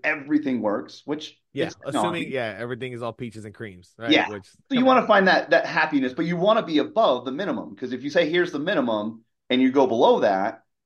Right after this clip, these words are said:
Speaker 1: then something needs to be fixed. And, and that's,
Speaker 2: Okay,
Speaker 1: again,
Speaker 2: yeah.
Speaker 1: why we have that team to ensure that we can push it above that conservative estimate to,
Speaker 2: Mm-hmm.
Speaker 1: to hit a true good R O I. So the person that made the decision to buy, or the people nowadays, can go back to the C F O, the C O O, and say, "Look,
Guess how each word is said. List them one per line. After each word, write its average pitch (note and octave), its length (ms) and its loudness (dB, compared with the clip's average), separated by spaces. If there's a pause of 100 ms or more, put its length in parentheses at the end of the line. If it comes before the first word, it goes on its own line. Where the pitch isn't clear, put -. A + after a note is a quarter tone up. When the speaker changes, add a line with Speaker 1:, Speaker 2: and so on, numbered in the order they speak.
(100)
Speaker 1:
then C3 240 0
something D#3 300 2
needs C3 180 0
to A2+ 80 -10
be A2+ 100 -8
fixed. - 540 -14 (140)
And, A#2+ 220 0
and A#2 120 -2
that's, B2 240 0
Speaker 2:
Okay, - 120 -6
Speaker 1:
again, A2+ 180 -2
Speaker 2:
yeah. G#2+ 40 -6
Speaker 1:
why G#2+ 200 2
we A2+ 160 -4
have G#2+ 160 0
that G#2 180 -2
team A2 440 -2 (280)
to B2+ 140 -2
ensure A#2+ 280 -2
that G#2+ 120 -2
we G#2+ 80 -4
can G#2+ 180 -6
push - 240 -8
it G2 80 -6
above G2 340 -2
that F#2+ 180 0
conservative F#2+ 480 -6
estimate D#3 440 -4 (760)
to, B2+ 160 0
Speaker 2:
Mm-hmm. A2 60 -12
Speaker 1:
to A#2 80 -8
hit C3+ 340 -4
a B2 60 -4
true C3 560 0 (320)
good D3 180 2
R C#3+ 220 4
O A2+ 100 2
I. G#2+ 180 2
So A2 160 -8
the A2 80 -14
person D3+ 360 -6
that A2+ 240 2
made C3+ 220 0
the C#3 60 -4
decision A#2+ 400 -6
to G#2 60 -4
buy, G#2 320 -4
or A2 160 -4
the G2 100 -6
people G2 400 -6
nowadays, F#2 600 -4 (340)
can C#3 160 2
go C3+ 160 6
back C3+ 220 6
to A#2+ 100 -6
the A2 100 -4
C C#3+ 240 2
F - 140 0
O, G2+ 180 2
the G#2 100 -8
C C#3+ 260 0
O A2+ 60 2
O, G2+ 220 0
and G#2 80 -8
say, G#2 100 -8
"Look, C3 420 0